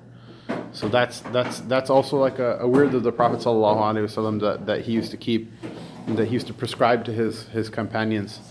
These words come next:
a regular, uh, a regimen of, of dhikr. And so, um, this also is something that comes up, uh, um, uh, uh, which is, uh, uh, um, the question of how those four rak'ahs are prayed.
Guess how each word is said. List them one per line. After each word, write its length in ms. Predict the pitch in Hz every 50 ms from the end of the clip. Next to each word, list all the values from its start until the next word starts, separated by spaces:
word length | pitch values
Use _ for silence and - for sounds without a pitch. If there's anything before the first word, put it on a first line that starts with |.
| - - - - - -
a 120 | - 98 101
regular, 540 | 107 113 110 110 113 110 110 107 104 98
uh, 460 | - - - 101 98 95 90 - - 101
a 40 |
regimen 380 | 98 110 113 104 117 117 113 110
of, 200 | 107 98 - -
of 200 | - 107 98 98
dhikr. 400 | 98 113 113 - - 101 85 - - - - - - - - - - - - - - - - - -
And 200 | - 117 113 113 -
so, 640 | - - 127 127 123 120 117 117 117 110 - -
um, 500 | 113 113 110 107 107 101 101 - 110 113
this 180 | 123 156 151 156
also 440 | 147 143 147 147 - 156 151 147 139
is 140 | 135 123 -
something 260 | 143 131 131 135 131
that 180 | 131 117 -
comes 260 | - 131 127 123 113 120
up, 260 | 123 127 123 - - - - - - - - - - - - -
uh, 60 | -
um, 1080 | 113 113 110 107 104 101 101 101 - - 101 104 101 98 95 95 78 - - - - - -
uh, 60 | -
uh, 480 | 107 104 101 92 - 92 104 101 80
which 340 | - - 107 117 113 113 -
is, 320 | 120 113 113 110 107 107 110
uh, 60 | 110
uh, 760 | 104 104 101 - - 101 101 101 95 - - 95 98 98 92
um, 240 | 92 92 92 - 101 - - - - - - - - - - - - - - - - - - - - - - - - -
the 80 | 110
question 340 | 110 - 131 127 - - 143
of 100 | 135 117
how 260 | 104 123 127 135 139
those 200 | 135 131 131 120
four 320 | - - 135 127 127 127 117
rak'ahs 300 | 123 127 107 113 110 113
are 100 | 110 101
prayed. 480 | 107 - - 120 117 113 113 - -